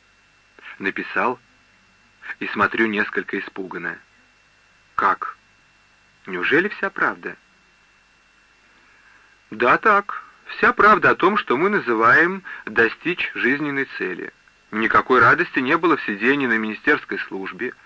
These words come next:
Было только удовлетворение, вот, мол, вскарабкались-таки. Да еще ревнивая злость на то, что другие, половчее,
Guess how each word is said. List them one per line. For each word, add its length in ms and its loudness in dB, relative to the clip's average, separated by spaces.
Было 300 4
только 380 6
удовлетворение, 1040 4
вот, 300 2
мол, 280 -6
вскарабкались-таки. 1120 2
Да 160 -4
еще 260 2
ревнивая 500 4
злость 300 2
на 120 0
то, 160 0
что 180 0
другие, 420 0
половчее, 800 2